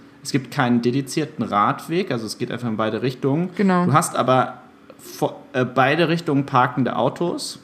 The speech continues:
Speaker 1: äh, auf dieser breiten Dings. Also du musst also immer gucken, ist da gerade ein Auto? Und du teilst dir nochmal den Weg mit den anderen.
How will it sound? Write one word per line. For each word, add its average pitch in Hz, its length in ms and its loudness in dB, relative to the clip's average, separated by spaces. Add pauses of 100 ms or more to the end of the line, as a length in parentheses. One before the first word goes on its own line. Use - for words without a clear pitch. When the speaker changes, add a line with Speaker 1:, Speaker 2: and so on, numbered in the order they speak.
(920)
Speaker 1:
äh, 117 40 -2
auf 120 240 -2
dieser 131 200 0
breiten 123 280 0
Dings. 143 120 -2
Also 120 120 0
du - 20 -4
musst 120 140 -4
also 110 120 -2
immer 131 220 2
gucken, 143 420 -2
ist 117 220 -6
da 117 80 2
gerade 113 300 0
ein - 60 -8
Auto? 143 560 0 (420)
Und 165 200 2
du 147 60 2
teilst 151 400 0
dir 139 80 4
nochmal 123 300 2
den 117 200 2
Weg 120 240 2
mit 120 120 0
den 110 120 -2
anderen. 143 460 2